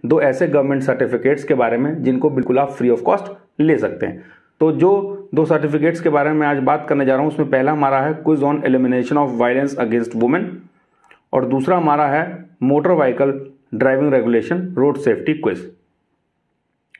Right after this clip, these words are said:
तो सबसे पहले हम लोग बात करते हैं Quiz on Elimination of Violence Against Women। लिंक मैं डिस्क्रिप्शन में मेंशन कर दूंगा, तो वहां से आप इन क्विजेस के पेज पे रीडायरेक्ट हो जाएंगे। तो सबसे पहले हम लोग यहाँ पे प्ले क्विज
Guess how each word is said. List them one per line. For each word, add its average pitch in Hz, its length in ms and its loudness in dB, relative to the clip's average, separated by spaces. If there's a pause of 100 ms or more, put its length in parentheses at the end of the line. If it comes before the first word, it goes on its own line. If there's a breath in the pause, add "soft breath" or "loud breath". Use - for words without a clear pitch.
(1080)
तो 147 80 0
सबसे 165 200 2
पहले 180 180 2
हम 180 80 2
लोग 180 120 2
बात 165 220 2
करते 151 260 0
हैं 165 100 -2
Quiz 160 180 2
on 156 220 0
Elimination 131 640 2
of 123 100 -2
Violence 127 360 0
Against 135 520 -4
Women। 92 320 -4 (520)
लिंक 185 240 0
मैं 185 160 2
डिस्क्रिप्शन 160 360 0
में 180 80 2
मेंशन 156 360 0
कर 165 140 2
दूंगा, 143 180 0
तो 180 120 0
वहां 139 200 0
से 139 120 0
आप 139 220 -2
इन 143 140 -2
क्विजेस 139 280 0
के - 140 0
पेज 117 380 -2
पे 202 60 2 (360)
रीडायरेक्ट 120 480 0
हो 95 40 -4
जाएंगे। 90 280 -8 (580)
तो - 60 -4
सबसे 180 240 0
पहले 185 180 2
हम 185 80 0
लोग 185 80 2
यहाँ 165 120 2
पे 185 80 0
प्ले 165 280 2
क्विज 147 180 0